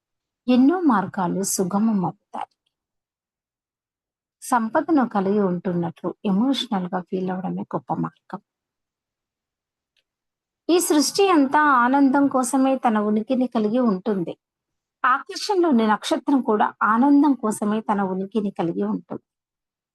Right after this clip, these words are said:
ఆనందం లేకపోతే జీవశక్తి అనేదే లేదు. ఆ ఆనందం కోసం కాకపోతే ఆకాశంలో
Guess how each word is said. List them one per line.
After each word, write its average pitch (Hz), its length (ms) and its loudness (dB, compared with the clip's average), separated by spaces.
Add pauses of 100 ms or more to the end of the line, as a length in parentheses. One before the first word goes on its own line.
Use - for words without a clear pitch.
(400)
ఆనందం 330 600 2
లేకపోతే 208 680 0
జీవశక్తి 226 720 -2 (160)
అనేదే 208 380 0
లేదు. 185 380 0 (1300)
ఆ 233 100 -2 (140)
ఆనందం 285 480 2
కోసం 202 400 -2
కాకపోతే 180 680 -6 (260)
ఆకాశంలో 247 600 -2